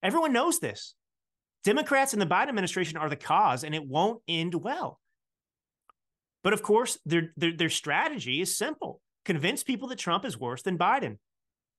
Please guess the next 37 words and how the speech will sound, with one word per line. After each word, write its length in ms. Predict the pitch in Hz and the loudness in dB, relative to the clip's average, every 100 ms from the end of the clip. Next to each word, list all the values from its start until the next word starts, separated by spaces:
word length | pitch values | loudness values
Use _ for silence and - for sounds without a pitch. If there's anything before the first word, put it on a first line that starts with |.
| _ _ | _ _
Yet 160 | 185 190 | -2 0
every 300 | 190 233 302 | 0 0 0
American 540 | 226 190 226 208 143 | 2 2 2 0 0
lived 240 | 156 208 208 | 2 0 0
under 160 | 175 | -6
the 80 | 156 | -6
Trump 320 | - 165 233 | -4 -2 -2
presidency 640 | - 156 123 120 113 175 180 | -2 -2 -2 -6 -6 -6 -4
and 160 | 185 | -2
the 60 | 220 | 0
Biden 320 | 196 247 277 | 2 2 0
presidency. 560 | 175 147 127 120 117 - - - | 0 -2 -2 -6 -10 -12 -6 0
Objectively, 720 | 214 147 254 311 294 302 262 | 0 2 -2 0 -2 0 -2
it's 140 | 208 | -2
a 60 | 208 | 0
lie. 360 | 139 120 104 - _ _ _ | 0 0 -2 -8 _ _ _
Everything 440 | 202 277 330 294 190 | 0 2 0 2 2
was 140 | 156 | 2
better 340 | 120 120 104 - | 0 -4 -6 -4
under 240 | 143 131 | -4 -2
Trump. 300 | 127 151 110 - _ _ _ _ _ | -4 -4 -6 -8 _ _ _ _ _
But 120 | 190 | 2
the 80 | 196 | 4
media 540 | 190 254 302 147 196 - _ | 4 4 4 2 0 -6 _
told 320 | 190 233 220 | 2 2 0
you 320 | 143 147 208 - _ | 0 -2 -2 -10 _
you 120 | 160 | -2
had 220 | 151 190 | 0 0
it 120 | 226 | 0
so 220 | - 196 165 | -2 -2 -2
bad 380 | 143 214 262 | 0 2 2
when 120 | 202 170 | 0 -4
you 100 | 131 | -4
had 140 | 135 | -4
it 100 | 147 | -6
so 140 | 185 | -6
good. 240 | 185 269 | -4 -2